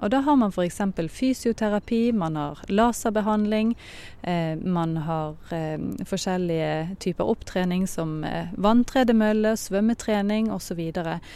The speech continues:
Så der er det mange forskjellige muligheter som din veterinær kan hjelpe deg å skreddersy til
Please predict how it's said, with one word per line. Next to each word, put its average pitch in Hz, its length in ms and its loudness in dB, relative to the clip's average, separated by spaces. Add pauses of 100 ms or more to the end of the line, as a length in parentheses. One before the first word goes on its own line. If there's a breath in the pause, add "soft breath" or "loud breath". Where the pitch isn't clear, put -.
(180 loud breath)
Så 214 140 -2
der 262 180 4
er 262 160 4
det 214 220 0
mange 196 300 2
forskjellige 190 460 0
muligheter 180 540 0
som 285 160 2
din 226 180 2
veterinær 175 480 -2
kan 175 120 -4
hjelpe 156 400 -4
deg 156 220 -2
å 156 60 -4
skreddersy 165 680 -4
til 165 220 -6